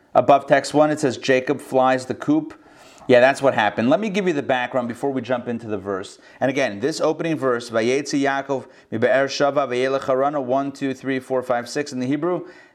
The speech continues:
that's the meaning of life on multiple dimensions. We're gonna explore it in a moment. You know what? I'm gonna stop sharing. Let me give you the background. So in last week's Torah portion,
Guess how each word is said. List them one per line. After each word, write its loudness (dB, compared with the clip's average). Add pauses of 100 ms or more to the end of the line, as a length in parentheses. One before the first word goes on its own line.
that's -4
the -6
meaning -2
of -2
life -4
on 0
multiple 0
dimensions. -4
We're -4
gonna -4
explore -4
it -6
in -4
a -4
moment. -2
You -4
know 2
what? 2
I'm -2
gonna -6
stop -4
sharing. -2 (280)
Let 0
me 0
give 0
you -4
the 0
background. -6 (360)
So 4
in 4
last 2
week's -4
Torah 6
portion, 0